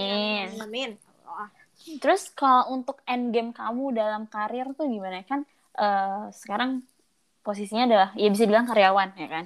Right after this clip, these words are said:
Speaker 1: Mm-mm.
Speaker 2: Apakah selamanya akan jadi karyawan atau akan ada titik resign, eh, mau fokus di bisnis sendiri?
Speaker 1: Jujur,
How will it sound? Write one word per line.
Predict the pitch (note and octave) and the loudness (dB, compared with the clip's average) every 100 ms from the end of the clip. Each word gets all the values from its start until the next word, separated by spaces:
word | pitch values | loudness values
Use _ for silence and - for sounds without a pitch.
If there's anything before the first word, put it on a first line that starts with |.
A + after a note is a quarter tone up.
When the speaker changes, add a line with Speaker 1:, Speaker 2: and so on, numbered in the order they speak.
| _ | _
Speaker 1:
Mm-mm. | B3 A#3+ A#3 A#3+ A3 | -12 -10 -6 -6 -4
Speaker 2:
Apakah | G#3 A3 A3+ A#3+ | -2 -2 -2 -4
selamanya | A#3+ A#3+ A3+ A3 A3 G#3 | -2 -2 -2 -4 -6 -8
akan | |
jadi | G#3 G3 G3 | -10 -10 -12
karyawan | - F#3 G3 D4 C#4+ C4 C4 | -12 -4 0 4 4 4 0
atau | - - | -4 -6
akan | - - G#3+ | -6 -6 -8
ada | G#3 | -8
titik | G#3 G#3+ G#3 B3 - - - | -6 -6 -6 -8 -10 -20 -4
resign, | A#3+ A3+ - A3+ A#3 A#3+ _ _ _ _ | 0 0 2 0 2 -2 _ _ _ _
eh, | - G#3+ G#3+ | 4 6 6
mau | G#3+ G#3+ | 0 -6
fokus | G#3 G#3 A#3+ | -8 -10 -8
di | G#3 | -8
bisnis | G3+ G3+ G3+ - | -10 -10 -12 -10
sendiri? | F#3+ F3+ A#2 _ _ _ _ _ _ _ _ _ _ - | -8 -6 -10 _ _ _ _ _ _ _ _ _ _ -14
Speaker 1:
Jujur, | A3+ A#3 G3+ B3 B3+ C4+ | -10 -8 -6 -2 -2 -4